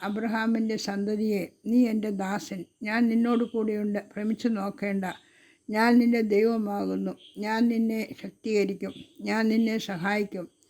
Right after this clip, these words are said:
എൻ്റെ നീതിയുള്ള വലങ്കൈ കൊണ്ട് ഞാൻ നിന്നെ താങ്ങും."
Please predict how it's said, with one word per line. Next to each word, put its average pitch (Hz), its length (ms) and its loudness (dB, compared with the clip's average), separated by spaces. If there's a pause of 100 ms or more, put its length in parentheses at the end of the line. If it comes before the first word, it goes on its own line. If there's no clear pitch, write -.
(340)
എൻ്റെ 233 240 4
നീതിയുള്ള 247 640 6
വലങ്കൈ 226 520 -2
കൊണ്ട് 220 260 -4
ഞാൻ 208 380 -4
നിന്നെ 208 260 -2 (100)
താങ്ങും." 196 400 -4